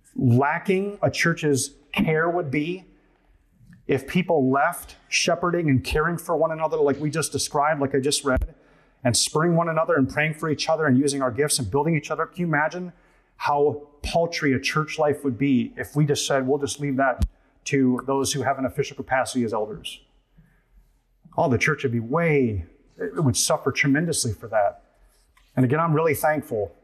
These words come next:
and I'm, from the bottom of my heart, I am thankful that this church is a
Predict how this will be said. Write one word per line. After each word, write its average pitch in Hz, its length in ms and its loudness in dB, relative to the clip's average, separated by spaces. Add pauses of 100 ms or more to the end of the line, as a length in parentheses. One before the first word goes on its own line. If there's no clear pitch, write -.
and 123 100 0
I'm, 135 200 -2
from 151 120 2
the 127 80 2
bottom 156 320 0
of 151 100 -2
my 147 120 0
heart, 131 200 2
I 139 80 0
am 123 100 -2
thankful 135 560 -2
that 123 180 -10
this 143 200 0
church 156 320 -2
is 123 120 -2
a 117 60 -4